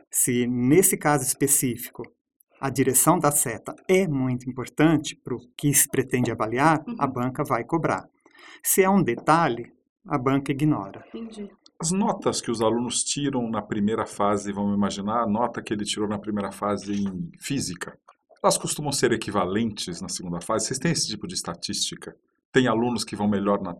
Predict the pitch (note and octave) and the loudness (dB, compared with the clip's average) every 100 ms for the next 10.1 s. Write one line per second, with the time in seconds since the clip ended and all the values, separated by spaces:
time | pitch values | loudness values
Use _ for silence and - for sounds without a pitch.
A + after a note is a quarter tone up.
0 | _ - G2 F#2 F2 - G#2+ G2 - - | _ -8 -6 -6 -6 -2 0 0 -6 -10
1 | G2+ F#2+ F2+ - F2+ F#2 E2+ F2 - A#2 | -10 -10 -12 -10 -8 -6 -8 -8 -4 -2
2 | G#2+ G#2+ F#2 - G2 G2 F#2+ F2+ F2 - | -2 -2 -8 -6 -6 -4 -4 -6 -10 -8
3 | G#2+ G#2+ G#2 F#2+ F2+ _ _ - _ - | -6 -6 -6 -10 -10 _ _ -20 _ -14
4 | F#2+ G2 F2+ F2+ - F2 - - A2+ G#2 | -8 -6 -6 -6 -8 -8 -6 -2 0 2
5 | G2+ F#2 - - - C#3+ C#3 D3 C3 G#2 | 0 -2 -8 -16 2 4 6 4 0 -4
6 | G2+ B2+ B2+ - C3 C3 C#3 C#3+ - D3 | -4 -2 -2 2 2 2 2 2 4 4
7 | C#3 - C3+ G2 - - _ - - - | 6 4 2 2 -2 -8 _ -20 -20 -20
8 | - - - C3 B2 - C#3 C3 F3+ - | -20 -18 -2 2 2 2 2 2 2 2
9 | C3+ - D#3+ D#3+ D#3 C#3 B2 A2+ - - | 0 2 0 2 0 2 2 0 -2 -8
10 | A2 | -10